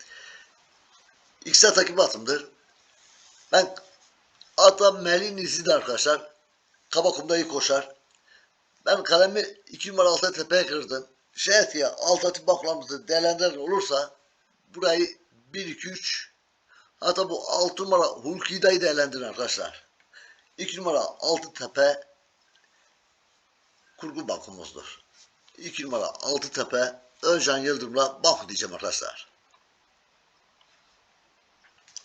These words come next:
Saat sekiz buçukta yedinci koşu. Şartlı dört. Dört yaşlı Araplar. Bin beş yüz metre ku.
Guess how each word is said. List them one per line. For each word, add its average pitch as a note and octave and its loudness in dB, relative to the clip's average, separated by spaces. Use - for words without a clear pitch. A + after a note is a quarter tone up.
Saat F#3+ 4
sekiz D3+ -6
buçukta - -2
yedinci C#3 -2
koşu. G#2+ -12
Şartlı B2+ -2
dört. A#2 -8
Dört D3 0
yaşlı B2 2
Araplar. G#2+ -4
Bin C3 -8
beş C3+ 0
yüz A2 -18
metre A#2 -6
ku. - -8